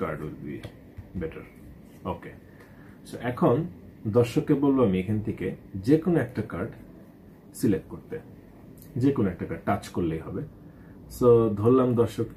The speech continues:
এই কার্ডটাকে touch করছে। Okay? This one। So this card। তো সেই কার্ডটা কি আমরা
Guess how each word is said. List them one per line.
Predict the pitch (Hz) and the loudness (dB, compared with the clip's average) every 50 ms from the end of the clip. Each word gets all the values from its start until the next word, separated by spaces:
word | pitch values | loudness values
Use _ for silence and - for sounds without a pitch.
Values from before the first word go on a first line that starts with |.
| - 127 | 2 2
এই | 123 120 - | 2 2 0
কার্ডটাকে | 107 95 - - - 90 - 104 - - | -2 -2 -2 -10 -14 -12 -12 -10 -10 -10
touch | 82 - - - - | -12 -12 -14 -16 -16
করছে। | - - - - - - - - - - - 92 | -16 -16 -18 -20 -20 -20 -20 -20 -20 -12 -12 -12
Okay? | 90 - 98 101 - - - - 98 90 | -10 -10 -12 -12 -12 -20 -12 -8 0 0
This | 107 104 - - - 92 | 0 0 0 -4 -4 -4
one। | 90 98 - - - - - - - - - - - - - - - - - - - - | -4 -4 -8 -12 -18 -20 -20 -20 -20 -20 -20 -20 -20 -20 -20 -20 -20 -20 -20 -20 -20 -12
So | - 95 90 87 90 | -10 -10 -10 -4 -2
this | 104 101 - - - | -2 -2 -2 -4 -10
card। | - 92 - - - - - - - - - - - - - - - - - | -10 -10 -10 -12 -18 -20 -20 -20 -20 -20 -20 -20 -20 -20 -20 -20 -20 -10 -8
তো | 107 101 - | -8 -2 -2
সেই | 127 120 120 | -2 0 0
কার্ডটা | 127 120 - - 123 117 - | 0 -2 0 -2 -4 -2 2
কি | - 117 113 101 | 2 4 4 4
আমরা | 101 104 | 4 2